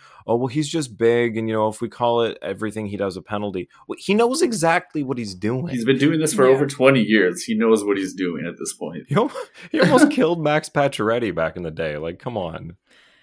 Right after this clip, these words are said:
Speaker 3: He almost sent Bunting flying in that first period with
Speaker 2: <laughs>
Speaker 3: the softest cross check ever, but it just looked like his dad was on the ice and just sent him flying out of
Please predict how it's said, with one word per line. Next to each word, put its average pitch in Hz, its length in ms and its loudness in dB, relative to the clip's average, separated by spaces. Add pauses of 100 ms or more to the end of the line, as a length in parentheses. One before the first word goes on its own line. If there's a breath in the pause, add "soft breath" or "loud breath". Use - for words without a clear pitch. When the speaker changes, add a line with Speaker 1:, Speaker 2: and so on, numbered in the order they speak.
(160 soft breath)
Speaker 3:
He 427 260 -12
almost 285 600 -8
sent 247 460 -8
Bunting 214 560 -4
flying 226 560 -4
in 202 120 -4
that 180 100 0
first - 420 6
period 208 340 6
with 196 140 -2
Speaker 2:
<laughs> 175 60 -6
Speaker 3:
the 214 80 -2
softest 226 720 -2
cross 214 400 -4
check 208 340 -10
ever, 214 400 -6
but 202 140 -8
it 202 100 -8
just 214 180 -10
looked 214 220 -10
like 196 220 -8
his 185 240 -8 (180)
dad 208 340 -4
was 220 140 -6
on 196 140 -4
the 196 120 -8
ice 190 220 -6
and 180 160 -8
just 196 240 -10
sent 196 220 -6
him 180 100 -8
flying 208 400 -6
out 190 160 -4
of 180 140 -12